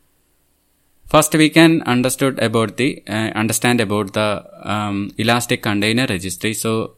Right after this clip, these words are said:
Amazon, Amazon Elastic Container Registry, or E C R, is a fully managed container registry,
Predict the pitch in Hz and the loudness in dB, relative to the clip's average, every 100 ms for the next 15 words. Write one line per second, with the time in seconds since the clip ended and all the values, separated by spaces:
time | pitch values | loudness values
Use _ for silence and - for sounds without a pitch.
0 | - 113 120 131 - 143 - 120 123 127 | -2 2 2 2 4 4 4 2 2 2
1 | 135 131 131 113 120 131 - 151 113 110 | 2 2 0 -2 0 0 0 0 0 2
2 | 113 110 104 92 101 - 113 107 107 104 | 2 2 0 -2 -4 -2 0 0 0 0
3 | 120 117 110 - 113 117 113 127 139 107 | 2 2 2 -2 -4 -2 0 0 0 0
4 | 104 104 113 110 110 - 101 101 104 104 | 0 2 0 -2 -6 -2 0 0 0 -2
5 | 92 90 87 - 151 | -4 -6 -6 -4 -6